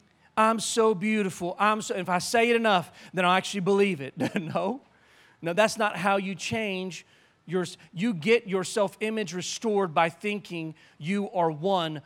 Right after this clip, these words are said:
with Him. It's not beauty I want, it's Him I want. <laughs> I'll show it to you. Watch. Here comes Jacob. Jacob wants to get his birthright. The only way he can get his birthright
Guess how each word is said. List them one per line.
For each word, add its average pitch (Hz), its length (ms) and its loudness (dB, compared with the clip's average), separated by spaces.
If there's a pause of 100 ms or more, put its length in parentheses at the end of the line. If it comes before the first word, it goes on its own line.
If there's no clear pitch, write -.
(160)
with 160 220 -4
Him. 127 420 -4 (680)
It's 208 240 0
not 208 300 0
beauty 220 400 0
I 180 200 6
want, 160 540 -2 (240)
it's 165 240 -2
Him 170 440 6 (260)
I 147 180 -2
want. 127 540 -6 (1800)
<laughs> 135 60 -20 (680)
I'll 165 60 -6
show 190 240 0
it - 80 -8
to 180 100 -6
you. 165 80 -4
Watch. 165 320 2 (240)
Here 202 140 0
comes 196 320 -2
Jacob. 175 400 0
Jacob 202 400 -2
wants 196 200 -6
to 190 80 -8
get 180 180 0
his 156 120 -4
birthright. 175 540 0 (180)
The 180 120 4
only 220 260 2
way 202 240 4
he 180 140 -2
can 190 200 -6
get 185 160 2
his 170 140 0
birthright 165 580 0